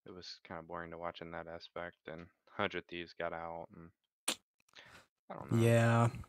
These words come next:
Speaker 2: Hundred Thieves getting out was probably the worst part of the entire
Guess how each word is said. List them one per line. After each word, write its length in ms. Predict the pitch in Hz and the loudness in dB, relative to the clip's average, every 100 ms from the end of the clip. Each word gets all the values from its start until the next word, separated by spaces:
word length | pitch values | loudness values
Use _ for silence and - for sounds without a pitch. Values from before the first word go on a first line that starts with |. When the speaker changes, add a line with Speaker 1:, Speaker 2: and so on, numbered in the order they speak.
| _ - | _ 12
Speaker 2:
Hundred 240 | 226 233 | 12 12
Thieves 200 | 196 165 | 12 12
getting 160 | 151 139 | 12 12
out 140 | 135 | 12
was 120 | 135 | 12
probably 260 | 127 156 139 | 12 12 12
the 60 | 123 | 12
worst 240 | 127 127 | 12 12
part 220 | 139 131 | 12 12
of 80 | 127 | 12
the 120 | 123 | 12
entire 560 | 123 127 127 120 120 | 10 10 10 10 8